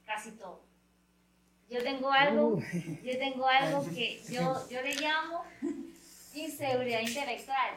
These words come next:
Speaker 1: Yo puedo estar segura que yo sé hacer algo, pero no lo voy a, no lo hago. Me cuesta un montón
Speaker 2: <laughs>
Speaker 1: hacerlo. Me cuesta mucho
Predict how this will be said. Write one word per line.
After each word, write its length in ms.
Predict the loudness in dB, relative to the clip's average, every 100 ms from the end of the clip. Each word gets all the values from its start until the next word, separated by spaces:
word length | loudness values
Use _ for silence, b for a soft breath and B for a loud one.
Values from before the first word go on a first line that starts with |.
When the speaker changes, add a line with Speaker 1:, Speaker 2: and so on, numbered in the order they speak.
| -6
Speaker 1:
Yo 180 | -6 -4
puedo 160 | -2
estar 280 | -2 0 -2
segura 840 | -2 -4 -2 0 -2 -2 2 2 2
que 120 | -2
yo 140 | -4 -4
sé 180 | -4 -2
hacer 360 | -2 -2 -4
algo, 300 | 0 0 0 -6 -10 -10
pero 200 | -6 -4
no 220 | -2 -2
lo 140 | -2
voy 200 | -2 -4 -6
a, 100 | -8
no 200 | -8 -6
lo 120 | -4 -2
hago. 300 | -4 -6 -12 -18
Me 240 | -8 -8 -6
cuesta 320 | -2 2 2
un 80 | 0
montón 360 | -4 -4 -2 -2
Speaker 2:
<laughs> 0 |
Speaker 1:
hacerlo. 440 | -4 -6 -10 -10 -18 B B B
Me 80 | -14 -10
cuesta 260 | -6 -6 -6
mucho 220 | -4